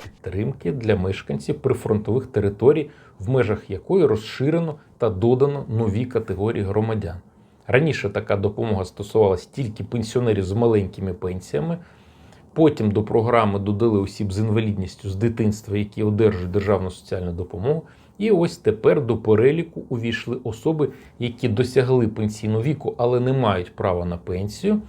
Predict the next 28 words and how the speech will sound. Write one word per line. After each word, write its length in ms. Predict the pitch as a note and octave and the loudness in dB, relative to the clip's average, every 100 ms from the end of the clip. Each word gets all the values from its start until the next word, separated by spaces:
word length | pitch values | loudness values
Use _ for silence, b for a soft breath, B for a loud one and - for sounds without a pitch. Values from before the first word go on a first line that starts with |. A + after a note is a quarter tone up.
| B B | B B
а 100 | - | -4
також 420 | - D3+ - A2 F#2 | 0 0 2 0 4
дорослі 680 | G2+ B2+ G#2+ G2 - B2+ | 8 8 6 0 -4 -12
та 140 | A#2 G2+ | -8 -6
діти 340 | F2+ A#2+ G#2 | -6 -6 -6
з 100 | F2 | -4
інвалідністю, 800 | A2+ F2 E2+ F2+ A#2+ E3 - - - B B B - | -4 -2 -4 -6 -6 -6 -6 -10 -10 B B B -4
які 300 | A#2+ A2 G2+ | -4 0 0
замість 420 | G#2+ F#2 F2 - | 2 0 -2 -4
пенсії 400 | - A3 - G2 | -2 -2 -2 2
одержують 340 | A#2 D3 A2+ G2 | 4 4 0 0
державну 400 | G2+ A2+ C#3 B2 | 0 2 0 -4
соціальну 480 | - - A2 G#2+ G#2 B - | -8 -2 0 0 -4 B -6
допомогу, 580 | G#2+ G#2 G#2 E3+ E3 - B B - | -6 -2 -2 0 -2 -4 B B -4
призначену 640 | A#2 G#2+ A2+ C#3 - G#2+ | 0 0 2 0 0 -4
в 120 | F2 | 0
органах 360 | A#2 G#2+ G2+ - | 0 0 -4 -4
соцзахисту. 720 | G#2+ A2 F#2 E2 - - - B B B B B | -4 -2 -4 -8 -8 -18 -20 B B B B B
Для 180 | G2+ C#3+ | 4 6
отримання 540 | D3 C3+ A#2 G2 F2+ | 6 2 -2 -2 -4
відповідних 720 | G#2 A2+ B2+ A#2+ G#2 F2 - | -6 -6 -6 -6 -6 -8 -4
виплат 400 | A#2+ C#3+ G2+ F2 | 0 0 -2 -4
таким 360 | A2 G#2+ G#2 G#2+ | -6 -6 -6 -4
особам 480 | A2 - F#3 C3+ G2 | -6 0 2 2 0
необхідно 480 | G2 G2+ - C#3+ G#2+ | -2 -6 -8 -2 0
відповідати 720 | G#2 G#2 G#2 G2 G2 C3+ G#2+ | -2 -4 -6 -2 0 0 0
наступним 580 | G2 F2+ - C3+ A2 G2+ | -4 -6 -6 -4 -2 -2
критеріям. 560 | - G#2 - F2 E2 | -2 -2 -2 -4 -4